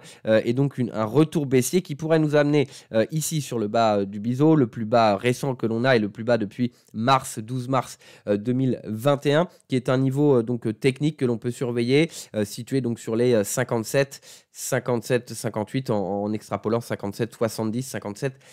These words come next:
cinquante. En cas de cassure de ce biseau et surtout de, des cinquante pour cent de Fibo, attention à la, à la chute qui pourrait nous ramener, on va le voir en hebdomadaire, euh, non loin du seuil des cinquante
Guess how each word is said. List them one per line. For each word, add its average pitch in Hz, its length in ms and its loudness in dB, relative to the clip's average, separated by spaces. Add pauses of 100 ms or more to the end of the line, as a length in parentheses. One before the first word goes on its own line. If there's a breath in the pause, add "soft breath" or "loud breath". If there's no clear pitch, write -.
(140 loud breath)
cinquante. 151 640 2 (240 loud breath)
En 120 80 -2
cas 147 160 2
de - 80 -20
cassure 147 340 2
de 135 100 0
ce 135 140 -4
biseau 135 300 0
et 123 40 4
surtout - 300 -8
de, 110 160 -2
des 101 160 -4
cinquante 113 320 -6
pour - 140 -18
cent 123 120 -8
de 113 60 -8
Fibo, 127 280 -2 (220 loud breath)
attention 131 500 0
à 131 40 4
la, 117 100 4
à - 180 -2
la 113 100 2
chute - 260 -6
qui 131 120 -4
pourrait 135 200 2
nous 139 120 4
ramener, 156 440 2 (160 soft breath)
on 113 80 -8
va 117 140 0
le 120 40 0
voir 127 200 2
en 110 240 -2
hebdomadaire, 113 580 -2 (260 loud breath)
euh, 110 140 0
non 120 200 2
loin 143 380 2
du 117 140 -12
seuil 135 280 0
des 113 180 -2
cinquante 135 600 -4